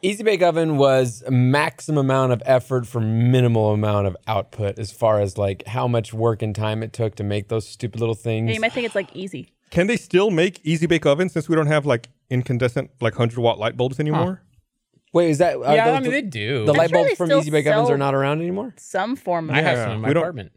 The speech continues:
Speaker 3: I mean, I think they phased those light bulbs out a couple years ago. I'm looking,
Speaker 4: Uh,
Speaker 3: I'm looking it up now.
Speaker 4: I remember I had something, I had the boy version of an Easy Bake Oven.
Speaker 1: Excuse you.
Speaker 2: What does that mean?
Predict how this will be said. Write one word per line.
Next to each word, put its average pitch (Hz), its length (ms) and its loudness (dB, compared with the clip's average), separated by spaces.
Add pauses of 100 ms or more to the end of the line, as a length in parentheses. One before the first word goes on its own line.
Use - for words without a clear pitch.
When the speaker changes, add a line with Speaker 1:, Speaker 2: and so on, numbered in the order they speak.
(160)
Speaker 3:
I 120 100 2
mean, 117 320 -2
I 117 100 -2
think - 180 -2
they 135 100 2
phased 135 320 -2
those 107 240 0
light 107 120 0
bulbs 104 220 -6
out 101 160 -2
a - 20 -8
couple 101 240 -6
years 107 220 -6
ago. 92 240 -8 (1200)
I'm 117 60 -6
looking, 127 100 2
Speaker 4:
Uh, 123 200 0
Speaker 3:
I'm 117 80 -2
looking 107 200 -6
it 101 60 -8
up 92 120 -10
now. 113 80 -2
Speaker 4:
I 147 40 4
remember 170 300 4
I 143 100 4
had 131 180 2
something, 131 300 -4
I 131 140 0
had 143 160 0
the 120 80 -2
boy 139 280 2
version 113 540 0
of 107 160 -4
an 107 80 -4
Easy 107 220 -6
Bake 104 260 -6
Oven. 101 300 -4
Speaker 1:
Excuse 160 520 0
you. 95 220 -2 (560)
Speaker 2:
What 294 100 -14
does 311 120 -14
that 339 160 -6
mean? 170 240 -14